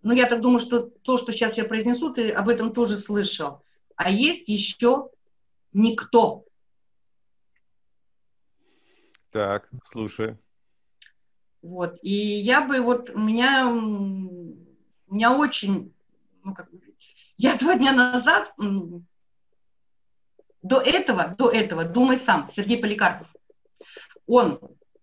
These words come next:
Speaker 1: я у него просмотрела, по-моему, где-то месяца три или четыре назад.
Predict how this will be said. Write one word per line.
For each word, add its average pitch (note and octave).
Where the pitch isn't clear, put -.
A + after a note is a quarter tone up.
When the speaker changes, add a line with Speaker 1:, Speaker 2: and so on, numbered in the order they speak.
Speaker 1:
я G3+
у G3+
него G3+
просмотрела, G#3
по-моему, G#3+
где-то G#3
месяца G#3
три B3
или G3
четыре G#3
назад. F#3